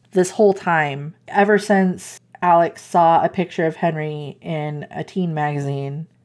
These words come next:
that Alex has kind of had a thing for Henry.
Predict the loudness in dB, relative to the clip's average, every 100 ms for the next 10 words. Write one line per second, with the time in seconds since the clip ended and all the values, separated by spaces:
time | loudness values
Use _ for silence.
0 | -8 0 2 4 2 -2 -10 -4 -4 -2
1 | 0 0 0 -4 -6 -6 -6 -6 -6 -8
2 | -10 -16